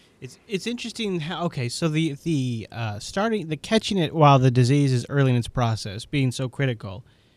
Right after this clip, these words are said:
now that's a big gap. Like, that's, that means that probably only people that have really good access to preventative care will be the most likely to benefit.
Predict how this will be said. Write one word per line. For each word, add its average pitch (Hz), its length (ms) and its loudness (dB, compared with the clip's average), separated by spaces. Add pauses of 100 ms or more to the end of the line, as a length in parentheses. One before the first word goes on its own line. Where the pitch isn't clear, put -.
(340)
now 143 640 6
that's 147 400 4
a 147 100 0
big 131 400 4
gap. 117 380 0
Like, 139 180 -4
that's, - 480 -2 (140)
that 170 200 4
means 165 300 8
that 143 240 2
probably 170 300 6
only 170 240 6
people 170 440 2
that 139 120 2
have 123 400 2
really 151 180 6
good 139 220 4
access 131 500 -2
to - 140 -10
preventative 135 480 0
care 110 400 -4 (420)
will 135 240 2
be 127 160 0
the 139 120 2
most 135 220 2
likely 135 340 2
to 127 100 -2
benefit. 151 420 4